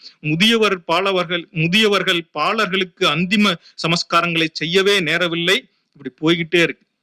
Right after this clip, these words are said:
அவரு எவ-, அந்த உலகம் எப்படி இருந்தது, ராமர் வந்து பன்னூறு ஆண்டு காலம் ஆட்சி செய்த அந்த உலகம் எப்படி இருக்கு அப்படின்னு சொல்லிக்கிட்டே போயிட்டு இருந்தவரு நடுவுல இப்படி சொல்றாரு, "பிராமணர்களோ சத்திரியர்களோ வைசியர்களோ சூத்திரர்களோ யாரானாலும்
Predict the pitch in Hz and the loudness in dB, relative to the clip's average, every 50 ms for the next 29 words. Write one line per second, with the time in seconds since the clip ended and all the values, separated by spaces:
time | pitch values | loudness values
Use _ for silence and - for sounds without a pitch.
0 | _ _ _ _ - - _ - 127 127 123 135 123 120 117 135 135 120 120 127 | _ _ _ _ -12 -12 _ -6 -4 0 2 2 2 2 2 2 0 0 0 0
1 | 139 131 127 123 156 185 190 180 156 151 156 - 190 196 175 185 175 170 151 147 | -2 0 2 2 2 2 2 0 -2 -2 -2 0 0 2 2 2 2 2 2 2
2 | 139 139 151 170 185 185 170 156 151 165 175 175 - 151 156 165 185 190 190 185 | 0 0 0 0 0 0 0 -2 -2 -4 -6 -6 -6 -4 -2 0 2 2 2 2
3 | 170 156 165 190 202 185 180 180 175 180 170 151 160 175 - - - - 175 165 | 2 2 0 0 0 0 0 0 0 0 -2 -4 -4 -4 -4 -6 -2 0 0 0
4 | 165 160 151 147 135 143 175 190 190 170 151 147 - - 185 196 180 170 - 190 | 0 -2 -4 -4 -2 -2 -2 -2 -2 -2 -6 -6 -6 -2 -2 -2 -2 -2 -2 -2
5 | 151 131 - 156 165 170 - - 151 160 165 156 185 185 196 190 - 156 151 143 | -2 0 0 -2 -4 -2 -4 -2 -2 -2 -2 2 2 2 2 2 0 -2 -2 -2
6 | - 131 135 135 123 120 120 120 123 131 135 143 - _ _ - - _ - 127 | -4 -6 -6 -2 -2 -2 0 2 0 0 0 -2 -6 _ _ -20 -20 _ -6 -4
7 | 127 139 175 190 196 185 160 - - 143 - - 135 123 147 147 143 135 139 170 | 0 2 2 2 2 0 -4 -4 -6 -10 -10 -8 -6 -2 0 0 0 2 2 0
8 | 185 202 _ _ _ - - _ _ - - 131 143 160 180 196 202 202 190 170 | 0 0 _ _ _ -20 -20 _ _ -10 -4 -2 0 0 0 0 0 -2 -2 -2
9 | 175 190 208 226 233 - 160 - _ - 185 208 190 185 165 180 202 214 196 165 | -2 -2 -2 -2 0 -2 -6 -6 _ -6 -2 0 0 0 0 0 0 2 2 2
10 | 160 190 196 - - 208 196 190 175 190 208 233 214 - - 208 196 _ - 196 | 0 0 -2 -2 -2 0 0 0 0 2 0 0 -2 -4 -12 -12 -12 _ -2 0
11 | 185 170 160 165 170 170 151 135 - 127 135 147 156 170 175 175 180 185 175 180 | 0 0 0 0 0 0 0 -2 -2 -2 -2 0 0 2 2 0 2 2 0 0
12 | 180 208 240 214 | 0 0 0 0